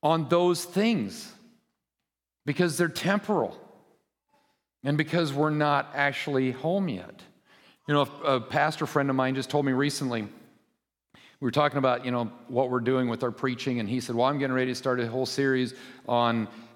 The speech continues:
our identity." And I showed immense constraint. I did not roll my eyes, but I wanted to,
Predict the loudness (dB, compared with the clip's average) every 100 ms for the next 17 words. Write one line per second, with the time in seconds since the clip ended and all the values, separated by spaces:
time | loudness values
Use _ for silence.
0 | 0 2 2 0 0 -2 -2 -6 -8 -20
1 | -20 _ _ _ _ _ _ _ _ _
2 | _ _ _ _ _ _ _ _ -8 -2
3 | 0 0 2 0 0 -10 -20 -6 0 2
4 | 4 4 2 -2 -4 -4 -2 -2 -2 -4
5 | -2 0 0 0 2 2 2 0 -2 -6
6 | -10 -16 _ _ _ _ _ _ _ _
7 | -20 -20 _ -8 -4 -2 0 0 0 -2
8 | -4 -4 -6